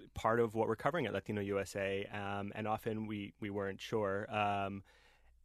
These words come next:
and so we decided to finally dedicate an episode to kind of look at the Brazilian American community, uh, and hear stories from the Brazilian American community, kind of, um, you know, just in time for the Rio Olympics, and, um, talk a little bit, uh, about those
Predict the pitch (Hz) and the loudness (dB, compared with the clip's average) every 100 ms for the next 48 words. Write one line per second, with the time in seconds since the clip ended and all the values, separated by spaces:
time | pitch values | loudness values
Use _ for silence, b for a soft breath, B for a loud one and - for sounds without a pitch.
0 | _ 139 139 147 - 165 160 175 180 185 | _ 4 6 4 2 4 6 4 4 4
1 | 180 185 180 170 160 165 - 156 143 135 | 4 4 4 6 4 4 4 2 4 2
2 | 135 160 - 131 120 120 - - 113 117 | 2 2 2 4 6 4 -2 -4 -2 2
3 | 117 117 117 107 b b - 127 - 139 | 4 4 2 -2 b b -2 0 2 2
4 | 120 120 117 113 110 - 110 107 - 113 | 4 6 6 2 -2 -2 0 2 0 -4
5 | 113 107 104 104 104 104 104 101 98 98 | -2 0 0 0 0 -2 0 2 2 2
6 | 104 107 117 - 113 110 107 104 101 101 | -2 -4 -6 2 2 2 0 -4 -4 -2
7 | 101 101 98 98 101 98 104 98 95 98 | -2 -2 0 -2 -4 -6 -4 -4 -2 -4
8 | 98 101 - 98 101 95 95 - b b | -4 -8 -6 -4 -2 -2 -4 -12 b b
9 | b - 98 92 95 - _ 113 90 101 | b -6 -4 -4 -8 -14 _ -4 -4 -4
10 | - 104 104 98 95 95 95 95 95 95 | -4 -4 -2 -4 -4 -2 -2 -2 -2 -4
11 | 90 95 95 - - - 98 95 95 95 | -6 -8 -10 -12 -14 -8 -6 -4 -4 -2
12 | 95 95 95 98 - - 123 - 135 139 | 0 0 -2 -6 -14 0 0 2 -2 2
13 | 135 127 131 131 127 - 120 139 - 104 | 2 2 0 2 2 2 4 4 4 0
14 | 95 - | 0 -6